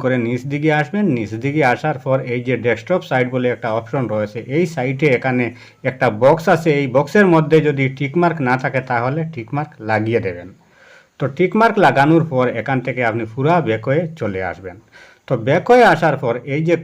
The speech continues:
Chrome ব্রাউজারটা রয়েছে, এই Chrome ব্রাউজারের মধ্যে আপনি হাতের আঙ্গুল দিয়ে লং প্রেস করবেন। তো লং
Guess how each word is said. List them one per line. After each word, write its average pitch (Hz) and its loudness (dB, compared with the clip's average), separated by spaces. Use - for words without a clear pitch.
Chrome 160 2
ব্রাউজারটা 160 4
রয়েছে, 107 -4
এই 139 -2
Chrome 160 2
ব্রাউজারের 135 2
মধ্যে 113 -6
আপনি 110 -6
হাতের 117 -10
আঙ্গুল 107 -6
দিয়ে 110 -4
লং 104 -2
প্রেস 143 -4
করবেন। 160 0
তো 156 0
লং 151 4